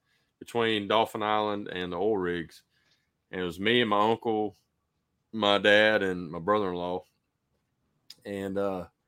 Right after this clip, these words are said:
dude, it was us and one other boat out there, and the whole top of the water turned red. And we had four poles, and they all just went whoosh. And so once every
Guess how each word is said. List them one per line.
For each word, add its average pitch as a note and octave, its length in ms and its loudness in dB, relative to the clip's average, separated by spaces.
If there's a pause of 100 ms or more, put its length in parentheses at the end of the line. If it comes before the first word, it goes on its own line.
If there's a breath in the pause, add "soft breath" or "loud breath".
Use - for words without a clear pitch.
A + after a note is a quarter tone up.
(1200)
dude, G#2+ 400 0
it G2+ 80 -4
was F#2+ 240 -6
us D#3 360 6
and G#2 120 -6
one B2+ 220 0
other A#2 240 2
boat G2+ 340 0 (300)
out F2 220 -8
there, F2 360 -4
and F#2+ 180 -6
the F2+ 60 -6
whole C3 320 2
top B2+ 280 2
of B2 60 -8
the A2 60 2
water G#2 340 4
turned F#2 260 -6
red. F2 300 -6 (1080)
And F#2+ 160 -4
we A2+ 80 4
had A2 180 6
four A#2+ 240 2
poles, G2 400 2
and F2+ 80 -10
they F2+ 100 -6
all F2+ 120 -2
just - 180 -12
went E2 280 -12
whoosh. - 260 -10 (1500)
And G#2 140 -2
so A#2 300 6
once C3 480 4
every A#2+ 600 0